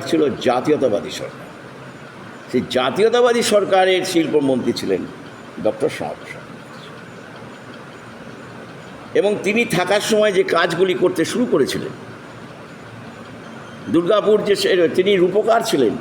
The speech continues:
আমাদের এই শিল্পনগরী তৈরি করেছিলেন। ডক্টর শ্যামাপ্রসাদ মুখার্জি ওখানে থাকে, থাকতে থাকতে বুঝতে পারলেন যে সারা ভারতবর্ষে নেহেরু আয়ন চলছে, অর্থাৎ নেহেরু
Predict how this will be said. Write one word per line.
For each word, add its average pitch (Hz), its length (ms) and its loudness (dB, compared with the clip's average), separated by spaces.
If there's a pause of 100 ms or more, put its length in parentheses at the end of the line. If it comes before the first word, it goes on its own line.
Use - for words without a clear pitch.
(100)
আমাদের 131 320 4
এই 127 220 4 (380)
শিল্পনগরী 147 680 4
তৈরি 165 220 4
করেছিলেন। - 640 0 (1120)
ডক্টর 135 260 2
শ্যামাপ্রসাদ 156 680 2
মুখার্জি 147 340 2
ওখানে 127 220 4
থাকে, 120 360 0 (160)
থাকতে 110 260 0
থাকতে 113 320 2
বুঝতে 107 300 2
পারলেন 87 300 2 (880)
যে 151 460 2 (380)
সারা 170 280 4
ভারতবর্ষে 170 760 4
নেহেরু 180 500 6
আয়ন 160 340 4
চলছে, 120 360 2
অর্থাৎ 117 220 0
নেহেরু 147 560 4